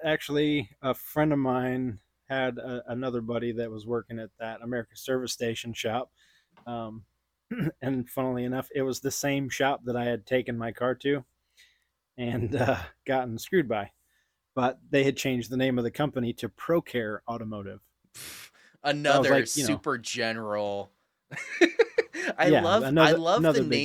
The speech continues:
Speaker 2: names.
Speaker 1: chain.
Speaker 2: I love the names of these chains where it's like, you know, American Auto, whatever, or <sighs> it, it's always the most general bullshit. Nobody, it's not like it's, you know, Hiles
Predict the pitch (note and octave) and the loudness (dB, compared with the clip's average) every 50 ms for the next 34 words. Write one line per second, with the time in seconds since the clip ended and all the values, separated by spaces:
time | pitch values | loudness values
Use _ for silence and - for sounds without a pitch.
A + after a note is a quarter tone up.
0 | D3+ C#3+ B2+ G#2+ G2 F#2+ G#2 - _ _ _ _ _ _ _ B2 C3+ D3 D#3 F#3 | -2 -2 -4 -4 -6 -6 -8 -12 _ _ _ _ _ _ _ -2 0 0 2 2
1 | A3+ C4+ C4+ - G#3+ E3 C#3 C3 B2+ C3 C3 C3 A#2 A#2 G#2+ G2 G#2 G#2 F#2+ - | 2 0 2 0 -2 -2 -2 -4 -6 -4 -6 -6 -6 -8 -8 -8 -10 -10 -8 -8
2 | - - - A2 G#2+ G#2 G2+ G2 F#2+ - F#2 G2 G2 F#2+ - - G2 F#2+ G2 G2 | -8 -8 -8 -8 -8 -8 -10 -10 -10 -8 -6 -6 -6 -6 -8 -6 -4 -4 -4 -4
3 | F#2+ - - - - _ _ _ _ _ _ _ _ G#2+ G#2+ G#2 G#2 G#2 G#2+ A#2+ | -4 -8 -14 -20 -20 _ _ _ _ _ _ _ _ -8 -6 -4 -4 -4 -2 0
4 | C3 C3+ C3+ C3+ C3 - - C3 B2 A#2+ A#2+ A#2+ A#2+ A#2 A#2 A2+ A2+ A2 F#2+ _ | 2 4 4 4 2 2 -2 -4 -4 -4 -4 -6 -6 -6 -6 -6 -6 -8 -10 _
5 | _ _ - A2 A#2 A#2+ A#2+ A#2 A2+ A2+ A2 A2 G#2+ G2+ G#2 G#2 G#2+ G#2+ G#2+ G2+ | _ _ -2 0 2 2 2 0 -2 -2 -2 -4 -6 -6 -6 -4 -2 -2 -2 -4
6 | F#2+ G2+ F#2 F2+ D#2 - - G2+ G2+ G2+ G2+ G2 F#2+ G2+ G2+ - _ _ _ _ | -4 -8 -8 -8 -10 -10 -10 -8 -6 -4 -4 -6 -6 -8 -10 -12 _ _ _ _
7 | _ _ _ _ _ - - - - - - - D#3+ E3 D3+ - _ B2+ C3+ F3 | _ _ _ _ _ -12 -12 -12 -12 -14 -8 -6 -6 -6 -6 -10 _ -8 -6 -6
8 | F3 E3+ E3 E3 F#3 F#3 F#3 F3 D#3 - - C#3+ C#3 C#3 C3+ C3 B2 A2+ G#2+ G2 | -4 -4 -4 -4 -4 -2 -2 -2 -2 -2 -4 -4 -2 -2 -2 -2 -4 -6 -10 -6
9 | - A#2 A2 A#2 A#2+ A#2+ A#2+ A2+ G#2+ - G#2+ G#2+ G#2+ A2+ A2 - - A#2 G#2+ G#2 | -4 -2 -2 0 0 -2 -2 -4 -4 -6 -8 -8 -6 -6 -6 -6 -4 -2 0 0
10 | G#2+ G#2 - A2 A2 A2+ A#2 A2+ A#2 A#2+ A2 A2+ A2+ A2 - _ C3+ D3 D3 - | -2 -2 -6 -8 -6 -4 -4 -2 -2 -2 -2 -2 -4 -4 -6 _ -8 -6 -6 -4
11 | - D#3+ D#3+ D#3+ D#3+ C#3+ C#3+ C3+ A#2+ - B2+ A#2+ G#2+ - - - - - - _ | 0 2 2 2 2 2 0 0 0 -2 -4 -4 -4 -4 -4 -4 -4 -6 -10 _
12 | _ _ _ _ _ _ A#2+ B2 A2+ A2 G#2+ G2+ - _ _ _ - - - C3+ | _ _ _ _ _ _ -6 -4 -4 -4 -4 -6 -12 _ _ _ -12 -10 -4 -2
13 | B2+ A2+ A#2 A#2 A2+ A2+ A2+ G#2+ G#2 G2+ - - - - - - - - | 0 0 2 0 0 -2 -2 -4 -4 -6 -4 -4 -4 -4 -4 -6 -8 -10